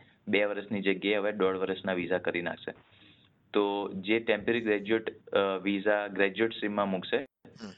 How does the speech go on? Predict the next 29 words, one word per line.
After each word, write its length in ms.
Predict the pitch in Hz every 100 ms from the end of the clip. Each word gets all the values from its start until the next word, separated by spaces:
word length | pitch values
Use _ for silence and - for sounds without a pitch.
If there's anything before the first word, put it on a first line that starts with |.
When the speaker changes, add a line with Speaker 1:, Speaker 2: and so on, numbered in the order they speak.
| -
Speaker 1:
એમને 260 | 98 98 104
હવે 180 | 95
દોઢ 220 | 101 92 98
જ 80 |
વર્ષના 320 | 98 92 101 92
વિઝા 260 | 90 92
મળશે, 280 | 90 87 117
મતલબ 260 | 117 101 95
છ 160 | -
મહિના 420 | 95 95 92 92
પીરિયડ 440 | 92 - 95 92 92
એમનો 240 | 92 92
ઓછો 200 | 87 -
થઈ 160 | 104 104
જશે. 280 | 107 123 143 - - _ _
અને 340 | 101 104 117 113 _ _ -
એની 240 | 110 117
સામે 300 | 120 117 113
જે 100 | 117
પોસ્ટ 320 | 123 117 117
સ્ટડી 200 | 117 123
વર્ક 240 | 120 110 110
સ્ટ્રીમ 240 | - 117
જે 140 | 117 117
સ્ટ્રીમ 360 | - 110 107
હતી 200 | 101 101
એમાં 300 | 104 98 107
ગવર્મેન્ટ 460 | 101 101 107 107 107
પહેલા 380 | 107 101 104